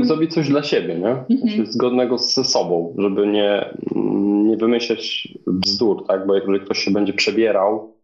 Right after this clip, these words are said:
Speaker 1: na
Speaker 2: Mhm.
Speaker 1: swojej stronie, e, w jakieś takie maski kogoś, kim nie jest, to ciężko będzie mu to z-, jakoś tak konsekwentnie robić i to też prędzej czy później wyjdzie. No, to,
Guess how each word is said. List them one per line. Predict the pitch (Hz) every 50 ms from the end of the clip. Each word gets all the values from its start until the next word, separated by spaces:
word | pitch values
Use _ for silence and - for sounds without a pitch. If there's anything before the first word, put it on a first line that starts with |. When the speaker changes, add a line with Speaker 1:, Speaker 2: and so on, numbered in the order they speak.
| _ _ _ _ _ -
Speaker 1:
na | - 95
Speaker 2:
Mhm. | 95 - 240
Speaker 1:
swojej | - - 98 95 92
stronie, | 95 98 95 - 95 95 95 98 95 95
e, | 95 92 92 90 92 - - - 90 90 90 90 92 90
w | 87
jakieś | 95 92 - 98 - -
takie | 98 - - - 95 92 92 92 92 92 92 92 92 - - - 107 95
maski | 107 113 117 117 113 - - - 110 104 101 98 98
kogoś, | - - 113 104 104 101 -
kim | - - 110 110 110
nie | 107 98
jest, | 92 90 101 113 - - - -
to | - 151
ciężko | 151 - 175 170 170 170
będzie | 165 170 170 165 165
mu | 165 165 160
to | 165 170 170 165 165 165 165 165 160 160 160 160 160 160 160 160 190 170 156
z-, | - - - - -
jakoś | - - 160 -
tak | - 156 - -
konsekwentnie | 160 160 - 165 156 - - 160 160 160 - -
robić | - - - 95 98 95 92 -
i | 120 110
to | - 117
też | - 139 135 -
prędzej | - 143 135 139 135 135
czy | - 151
później | 147 139 135 139 135
wyjdzie. | 127 127 107 87 85 87 87 82 - -
No, | - - 117 117 -
to, | 127